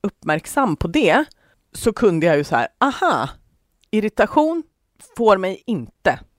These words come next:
dit jag vill vara som en mamma." Jag vill vara lyssnande, jag vill vara förstående. Det är inte det att jag är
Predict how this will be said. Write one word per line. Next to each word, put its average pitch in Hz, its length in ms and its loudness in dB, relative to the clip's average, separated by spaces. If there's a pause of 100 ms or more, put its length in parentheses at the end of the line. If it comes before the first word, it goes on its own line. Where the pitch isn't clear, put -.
dit 147 500 -2
jag 123 140 6
vill 117 140 -4
vara 92 220 -4 (380)
som 127 300 -2
en 120 80 -8
mamma." 117 340 -10 (640)
Jag 190 340 4
vill 202 200 -4
vara 123 400 0
lyssnande, 202 680 -2
jag 139 140 4
vill 123 140 -2
vara 110 100 -2
förstående. 220 880 2
Det - 140 0
är 233 40 2
inte 247 240 -4
det 127 180 -4
att 127 200 -2
jag 123 300 4
är 117 320 -4